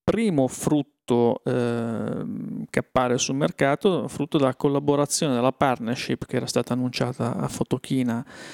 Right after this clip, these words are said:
a settembre di quest'anno, tra Phase One e Alpa,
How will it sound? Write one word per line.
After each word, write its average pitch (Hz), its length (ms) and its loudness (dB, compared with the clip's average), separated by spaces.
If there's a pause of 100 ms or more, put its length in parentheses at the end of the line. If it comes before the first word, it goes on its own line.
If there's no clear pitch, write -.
(200)
a 139 60 -2
settembre 127 500 0
di 127 80 2
quest'anno, 143 580 0 (340)
tra 127 400 0 (600)
Phase 170 380 -2
One 117 480 -4
e 127 180 0
Alpa, 113 640 0